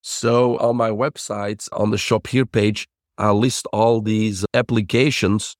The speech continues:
of the A I that I use. I don't have any products that I sell myself, but I do recommend everything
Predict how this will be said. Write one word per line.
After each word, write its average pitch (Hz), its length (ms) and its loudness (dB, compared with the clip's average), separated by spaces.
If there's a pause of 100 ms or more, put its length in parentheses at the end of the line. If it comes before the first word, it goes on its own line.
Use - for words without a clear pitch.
(280)
of 101 240 0
the 107 380 2
A - 80 -4
I 104 320 2
that 98 220 0
I 98 120 2
use. 98 380 0
I 120 120 2
don't 131 140 4
have 120 140 2
any 117 160 2
products 110 360 0
that 101 100 0
I 98 80 0
sell 107 240 0
myself, 104 600 0 (340)
but 104 220 0
I 104 140 4
do 117 220 2
recommend 110 600 0 (100)
everything 107 540 0